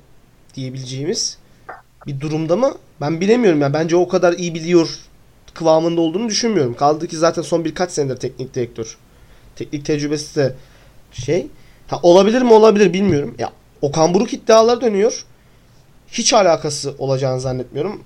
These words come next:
Fenerbahçe altyapısında da bulunmamış. Camia içinde de bir değil. Yani Semih Özsoy camia içinden birini re-, işaret etti gibime geliyor.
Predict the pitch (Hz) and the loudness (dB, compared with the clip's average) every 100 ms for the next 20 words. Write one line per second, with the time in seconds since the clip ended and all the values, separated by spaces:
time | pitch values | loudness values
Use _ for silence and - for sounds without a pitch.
0 | - 139 156 160 160 175 151 151 147 - | -12 -2 0 2 0 0 -2 -2 -8 -8
1 | 160 160 139 123 123 143 131 143 143 143 | -8 -6 -4 -4 -4 -4 -2 0 0 -2
2 | 156 156 143 131 117 123 127 - 151 180 | -8 -6 -6 -6 -8 -8 -8 -4 0 0
3 | 202 233 190 170 170 196 214 - 214 208 | 0 -2 2 2 2 2 0 -2 -4 -2
4 | 202 226 240 196 - _ _ _ - _ | -2 -2 -2 -4 -8 _ _ _ -20 _
5 | _ 139 - 143 139 135 139 131 123 123 | _ -8 -6 -4 -6 -10 -12 -10 -6 -6
6 | 120 117 104 | -4 -6 -8